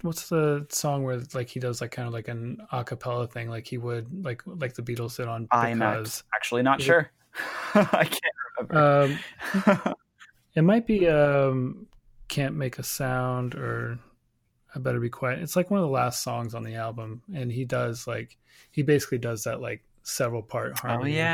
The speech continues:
Speaker 1: like, where
Speaker 2: yeah.
Speaker 1: it's just, like, all a
Speaker 2: Yeah, yeah,
Speaker 1: cappella.
Speaker 2: yeah.
Speaker 1: And, um, but so, like, he kind of was, like, really, um, cherry picking those,
Speaker 2: Yeah.
Speaker 1: uh, <laughs> the, the Beatles
Speaker 2: Yeah.
Speaker 1: influences and, like, really throwing
Speaker 2: Yeah.
Speaker 1: them on there.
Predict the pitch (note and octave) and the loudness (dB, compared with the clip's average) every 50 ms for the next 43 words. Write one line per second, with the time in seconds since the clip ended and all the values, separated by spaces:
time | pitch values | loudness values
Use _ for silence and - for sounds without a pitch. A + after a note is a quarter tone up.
0 | E3 E3 D#3+ D#3 D3 C#3 A2+ G#2+ G#2 A#2 - A#2+ B2 - A#2 A#2 - - A2+ A#2 | 2 2 2 2 2 2 2 0 0 -4 -8 -10 -10 -10 -12 -12 -10 -10 -8 -8
1 | A2 A2 A2 A2+ - D#3+ D3 B2 B2 B2+ B2 B2 B2 B2 B2+ B2+ B2+ B2+ B2 A#2+ | -6 -8 -8 -10 -10 -8 -6 -2 0 2 2 2 2 2 2 2 2 4 4 2
2 | A2 G#2+ A2 _ _ _ _ _ - - _ - - B2+ A#2+ A#2 A#2 A#2 A2+ A2 | 2 0 -6 _ _ _ _ _ -20 -20 _ -10 -8 -6 -6 -6 -6 -8 -10 -10
3 | A#2 A2+ A2+ A2+ A2 A2 G#2+ G#2+ _ _ _ _ _ _ _ _ _ _ _ _ | -8 -8 -6 -6 -6 -8 -10 -14 _ _ _ _ _ _ _ _ _ _ _ _
4 | _ _ _ - B2+ A#2 B2 - F3 - - - D3 C#3+ C3+ C#3+ C#3 C3+ - - | _ _ _ -4 -2 -2 -2 -4 -4 -4 0 2 4 4 4 4 2 0 0 -2
5 | - D#3 D3 D3 C#3+ C#3 C3+ C3 B2 - _ _ - - C#3 B2 A#2 A#2 A2+ A2 | 0 0 2 2 2 0 0 -2 -4 -6 _ _ -10 -6 -6 -4 -4 -4 -4 -6
6 | A2 A2 A2 - - - E3+ C#3+ B2 A2+ G#2+ A#2 B2+ A#2 A2+ A2+ A2+ A2+ A#2+ - | -6 -6 -6 -6 -8 -8 -6 -6 -6 -6 -6 -6 -8 -6 -6 -6 -8 -8 -10 -12
7 | - - _ - - - _ _ _ _ - - B2+ A2+ A2+ A2+ A2+ A2+ A2+ A#2 | -16 -20 _ -20 -20 -20 _ _ _ _ -10 -8 -6 -6 -6 -6 -8 -8 -10 -12
8 | A#2 _ _ _ - - - C#3+ B2 A2+ - - B2+ A#2 - A#2+ A2+ A#2+ C#3 C#3 | -14 _ _ _ -10 -2 -2 0 0 -2 -2 -6 -8 -6 -6 -6 2 4 6 8
9 | C#3 B2+ A#2+ A2+ G#2+ B2 B2 G2+ - - - - - - _ - D#3+ D3 D3+ D#3 | 8 8 8 6 4 4 2 0 -2 -4 -14 -20 -20 -20 _ -2 2 4 4 4
10 | D3+ D3 C#3+ C#3 C3 C#3 C3+ C3+ C3 B2 C3 C3 B2+ - - C3+ B2+ B2 - - | 4 2 0 0 0 2 0 0 0 -2 -2 -4 -4 -2 -2 -2 -2 -2 -4 -4
11 | C3 A#2+ B2+ B2+ B2 A#2+ A#2+ A#2 A#2 A#2+ A#2+ A#2+ A#2 A2+ A2+ A2+ A2+ A2+ A2 G#2+ | -6 -4 -4 -2 -2 -2 -4 -6 -6 -6 -6 -4 -4 -4 -4 -6 -2 0 0 2
12 | A2+ A#2 A#2 A#2+ A#2 A2+ A2+ A#2 A2+ A2+ A#2 - | 2 0 -2 -4 -4 -4 -6 -6 -6 -6 -8 -10